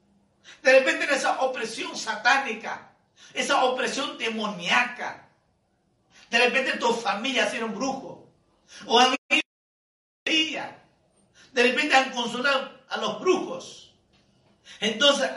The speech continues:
tienes esa opresión demoníaca, y esa opresión demoníaca es lo que te atormenta,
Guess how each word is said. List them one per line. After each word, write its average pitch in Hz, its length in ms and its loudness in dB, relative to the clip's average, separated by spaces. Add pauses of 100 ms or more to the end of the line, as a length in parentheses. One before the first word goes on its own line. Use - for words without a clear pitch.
(140)
tienes 269 260 -4
esa 254 320 2
opresión 240 760 -4
demoníaca, 220 1040 -6 (1700)
y 220 100 4
esa 254 220 8
opresión 254 400 0
demoníaca 233 500 -4
es 233 60 -2
lo 226 100 -4
que 226 120 -6
te 226 140 -2
atormenta, 202 1120 -4